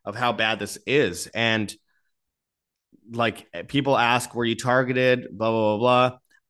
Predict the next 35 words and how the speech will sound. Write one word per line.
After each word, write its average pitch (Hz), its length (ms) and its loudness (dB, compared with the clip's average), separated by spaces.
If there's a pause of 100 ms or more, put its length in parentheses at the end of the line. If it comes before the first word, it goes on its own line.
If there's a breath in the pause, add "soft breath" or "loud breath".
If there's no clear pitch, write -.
I 123 60 0
can't 139 260 -2
even 127 180 -2
speak 135 280 -8
to 117 80 -10
that. 82 200 -6
I 113 60 -4
can't 123 240 -6
even 127 140 -6
talk 117 280 -2
about 87 220 -8
it. 65 80 -20 (680)
I 110 100 -8
can't 143 240 -2
talk 147 180 0
about 131 160 -4
anything 113 460 -8 (160)
right 92 180 -10
now 87 260 -12 (380 loud breath)
except 113 340 -2
for 110 240 -2
what 107 160 -2
I've 101 120 -4
already 92 240 -6
said. 85 320 -12 (580)
And 104 160 -8
that 117 220 2
already 104 400 -4
seems 98 340 -8
like 92 120 -10
it's 87 120 -16
going 90 220 -10
too 98 120 -14
far. 76 340 -14 (1120)
So 123 500 -4